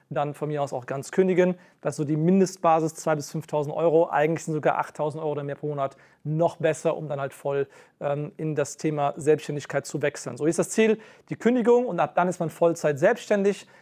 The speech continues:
man ist Freelancer. Und die meisten Freelancer machen, ähm,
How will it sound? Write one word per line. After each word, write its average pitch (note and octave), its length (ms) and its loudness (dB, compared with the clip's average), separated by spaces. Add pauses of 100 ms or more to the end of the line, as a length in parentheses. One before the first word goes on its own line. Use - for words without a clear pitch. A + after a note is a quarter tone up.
(120)
man D#3+ 140 0
ist D#3+ 180 0
Freelancer. D3 600 -2
Und C#3 80 -4
die D3 40 -4
meisten F#3 320 0
Freelancer G3 680 2 (320)
machen, E3+ 520 0
ähm, D#3 480 -2